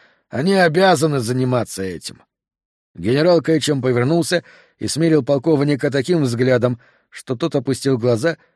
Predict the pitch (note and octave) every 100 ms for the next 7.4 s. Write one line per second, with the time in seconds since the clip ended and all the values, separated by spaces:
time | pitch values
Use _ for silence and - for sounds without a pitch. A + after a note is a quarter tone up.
0 | _ _ - F#2+ A#2 F#3 D3 C#3 C#3 C3
1 | C3+ B2+ - E3+ C#3+ C3+ - A#2+ B2+ B2+
2 | B2 D#3+ C3 A#2 C#3 C3 C3 C3 - _
3 | _ - - D#3+ D#3 A#2+ B2 B2 - B2
4 | A2+ G#2 G2 - - _ _ _ _ _
5 | _ A#2 D#3+ - F#3 D#3+ - - _ _
6 | _ _ G2+ A#2+ C3 C#3 C3 C3 A#2 B2
7 | - D3 D#3+